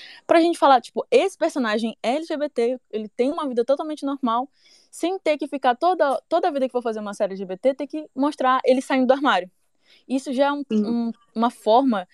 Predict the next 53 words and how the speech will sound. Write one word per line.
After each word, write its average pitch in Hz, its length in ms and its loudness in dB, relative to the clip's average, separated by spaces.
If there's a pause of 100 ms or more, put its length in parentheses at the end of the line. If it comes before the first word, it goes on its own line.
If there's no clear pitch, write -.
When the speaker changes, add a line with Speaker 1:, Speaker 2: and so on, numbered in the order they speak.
(220)
Speaker 1:
de 233 80 -4
mostrar 233 400 0
o 254 60 2
personagem 220 460 -4
L 202 80 -2
G 208 100 -4
B 190 140 -4
T 196 160 -4
no, 185 240 -6
nas 180 180 -8
séries, 196 260 4
no 196 100 -8
filme, 262 220 2
muito 277 380 6
batido. 269 380 0
A 202 40 0
gente 233 180 -4
tem 320 120 -6
que - 80 -18
começar 320 300 -4
a 240 40 -2
tratar 208 240 -4
isso - 140 -10 (460)
com 240 100 -4
normalidade 254 720 2
pra 302 160 -2
parar 370 380 2
de, 381 120 -4 (200)
de 208 260 -6
ficar 208 240 -2
sempre 247 400 -6 (260)
no 359 80 -4
armário, 381 440 2
porque 269 220 -6 (120)
é 254 120 0
assim 320 280 -8
que 539 120 -12 (100)
o 403 80 -4
personagem 233 480 -4
fica 202 280 -8
quando 196 220 -4
fica 208 180 -4
no 196 60 -2
subtexto. 185 760 -6 (160)
Ele 269 100 6
nunca 370 180 0
se - 80 -2
assume 349 440 0 (320)
e 349 160 2
nunca 381 240 0
vai 381 100 4
ter 359 120 -2
representatividade. 339 1000 0